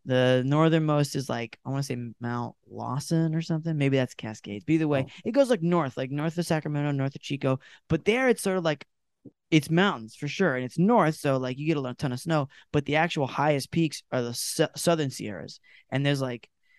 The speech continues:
Speaker 1: it's almost like, um, like, when you compare, like, the Cascade Range, you see these, like,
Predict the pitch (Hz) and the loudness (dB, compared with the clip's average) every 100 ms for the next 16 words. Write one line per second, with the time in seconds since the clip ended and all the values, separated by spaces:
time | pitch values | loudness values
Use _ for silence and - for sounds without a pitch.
0 | - 151 180 233 202 147 - - - 135 | -8 2 2 2 0 -2 -4 -16 -8 -6
1 | 123 117 107 131 _ _ _ - 175 175 | -4 -6 -8 -14 _ _ _ -8 -4 0
2 | 190 190 190 185 202 165 143 127 143 139 | 0 0 2 2 2 0 -2 -2 -2 0
3 | 143 131 127 110 110 135 135 151 139 123 | -2 -2 -4 -8 -6 -4 0 2 2 0